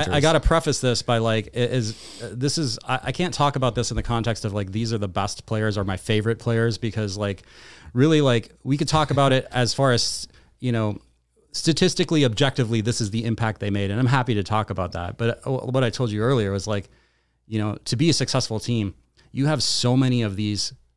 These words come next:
Speaker 1: role players that might show up in the middle of this stat sheet that were just as important as
Speaker 2: As
Speaker 1: these
Speaker 2: the,
Speaker 1: other players
Speaker 2: yes,
Speaker 1: to accomplish
Speaker 2: yes.
Speaker 1: these things, right?
Speaker 2: Mm-hmm.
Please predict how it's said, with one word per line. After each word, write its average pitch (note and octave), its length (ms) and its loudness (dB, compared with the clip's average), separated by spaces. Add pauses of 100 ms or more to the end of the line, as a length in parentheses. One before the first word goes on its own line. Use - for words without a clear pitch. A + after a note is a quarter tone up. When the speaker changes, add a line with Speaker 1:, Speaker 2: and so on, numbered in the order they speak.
(520)
Speaker 1:
role A#2+ 380 2
players A2+ 320 2
that G#2+ 120 0
might A#2 300 2
show C3+ 180 0
up B2 120 0
in G#2 80 0
the G2 40 0
middle G2+ 360 0
of F2 100 -4
this F2 160 -4
stat F2+ 340 -8
sheet F2 300 -10 (280)
that B2 60 0
were B2 120 4
just A#2+ 420 0
as A#2 140 0
important F#2 640 -4 (160)
as - 160 0
Speaker 2:
As F2 120 -6
Speaker 1:
these G2 180 -4
Speaker 2:
the, G2 40 -2
Speaker 1:
other F#2+ 160 -4
players F#2 320 0
Speaker 2:
yes, - 60 -6
Speaker 1:
to A#2 120 0
accomplish G2+ 500 -2
Speaker 2:
yes. - 40 -8
Speaker 1:
these E2 220 -8
things, E2 260 -10
right? E2+ 220 -6
Speaker 2:
Mm-hmm. E2 100 -6